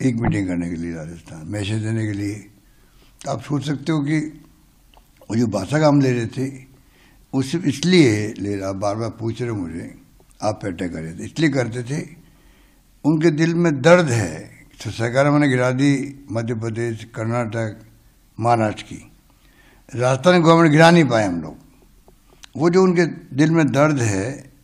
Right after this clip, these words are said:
वो झलकता बार-बार, इसलिए वो पिन पॉइंट करके, जैसे कोई धावा बोल दिया हो राजस्थान पे, वैसे campaign उन्होंने किया है और attack किया हमारे सब पर,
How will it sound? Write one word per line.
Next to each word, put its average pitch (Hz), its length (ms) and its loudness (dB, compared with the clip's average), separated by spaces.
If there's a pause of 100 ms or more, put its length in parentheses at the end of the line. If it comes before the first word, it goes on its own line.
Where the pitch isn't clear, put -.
(400)
वो 131 120 0
झलकता 110 460 -6
बार-बार, 80 540 -10
इसलिए 117 240 -12
वो 131 400 -6 (760)
पिन 175 260 4
पॉइंट 156 360 4
करके, 117 540 -4 (920)
जैसे 127 140 -6
कोई 131 100 -4
धावा 123 300 2
बोल 143 240 4
दिया 139 140 4
हो 131 60 4
राजस्थान 107 480 -2
पे, 98 480 -12 (440)
वैसे 143 280 -2
campaign 127 340 0
उन्होंने 120 240 -2
किया 80 340 -12
है 78 140 -18 (1300)
और 123 200 -2
attack 120 220 -2
किया 120 220 0
हमारे 101 260 -2
सब 92 200 -12
पर, 87 340 -18